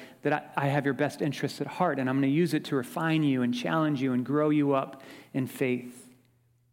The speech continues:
Keep your focus forward on the kingdom of God, and don't look back at all those other things that you can control or that control you.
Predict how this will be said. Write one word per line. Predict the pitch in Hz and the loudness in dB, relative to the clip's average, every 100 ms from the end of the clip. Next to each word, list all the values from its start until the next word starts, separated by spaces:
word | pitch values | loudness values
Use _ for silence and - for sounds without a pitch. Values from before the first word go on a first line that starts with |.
| - | -4
Keep | 185 175 | -2 2
your | 160 | 2
focus | 190 175 165 - | 2 2 0 -2
forward | - 214 208 185 160 | 0 2 4 4 2
on | 151 | 2
the | 143 | 0
kingdom | - 180 170 156 | 0 2 2 2
of | 135 | 2
God, | 147 135 | 2 2
and | 127 131 | 0 0
don't | 147 | 0
look | 196 180 | 0 -2
back | - 151 135 - - - - | 0 0 -2 -8 -20 -16 -2
at | 143 | 0
all | 139 | 2
those | 160 151 | 2 2
other | 160 151 | 2 0
things | 165 156 | 0 0
that | 135 | 2
you | 156 | 0
can | 151 165 | 0 0
control | 160 147 165 165 160 | -2 -2 0 2 2
or | 147 | 2
that | 131 - | 0 -2
control | 135 123 165 156 | -6 -4 0 2
you. | 147 131 113 107 | 4 4 2 -2